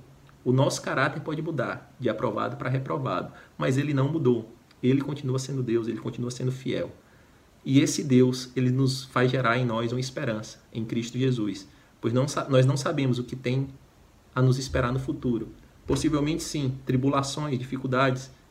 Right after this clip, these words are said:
porque essa é a nossa vida, tanto pra mim como pra você. O sol nasce sobre justos e injustos, mas a nossa esperança é que nós teremos Cristo Jesus em nós, pra que nós possamos vencer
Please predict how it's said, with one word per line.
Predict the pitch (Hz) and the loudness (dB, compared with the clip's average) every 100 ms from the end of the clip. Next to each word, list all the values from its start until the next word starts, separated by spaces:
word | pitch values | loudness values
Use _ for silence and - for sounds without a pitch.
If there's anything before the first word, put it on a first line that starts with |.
| - | -8
porque | 131 127 | -6 -2
essa | 131 143 | -2 -2
é | |
a | |
nossa | 135 135 131 | -2 -2 -2
vida, | 120 117 - | -2 -2 -6
tanto | 113 120 | -8 -8
pra | - 107 | -6 -4
mim | 113 127 | -4 -4
como | 123 123 | -4 -4
pra | 120 | -2
você. | 123 120 - 110 110 - - - | 0 -2 -4 -6 -6 -14 -20 -6
O | 104 | -6
sol | - 110 120 | -2 -2 2
nasce | 107 - - - | 2 0 -6 -12
sobre | - 120 107 95 | -4 -2 -2 -2
justos | 107 113 - - - - | -2 -4 -6 -14 -14 -8
e | 127 | 0
injustos, | 127 110 120 123 - - - - _ _ _ _ _ _ - - | 2 2 0 -2 -12 -20 -20 -20 _ _ _ _ _ _ -20 -6
mas | 120 113 117 120 | 0 2 2 2
a | 120 | 2
nossa | 123 131 | 2 -2
esperança | - 143 113 107 - | -4 0 0 -2 -6
é | - | -12
que | 127 | -8
nós | 113 - | -8 -8
teremos | - 117 101 98 101 - - - _ - | -6 -4 -2 -4 -8 -14 -16 -20 _ -10
Cristo | 117 110 113 | -6 -6 -4
Jesus | 113 98 90 87 90 - - _ _ - _ _ _ _ _ - | -4 -4 -4 -6 -8 -16 -20 _ _ -20 _ _ _ _ _ -6
em | 107 | -4
nós, | 90 80 76 - - _ _ _ _ - | -4 -6 -8 -12 -16 _ _ _ _ -8
pra | 90 80 | -6 -6
que | 98 | -6
nós | 92 - | -8 -10
possamos | - 98 92 | -10 -10 -8
vencer | 95 95 - 92 90 | -8 -8 -6 -2 -4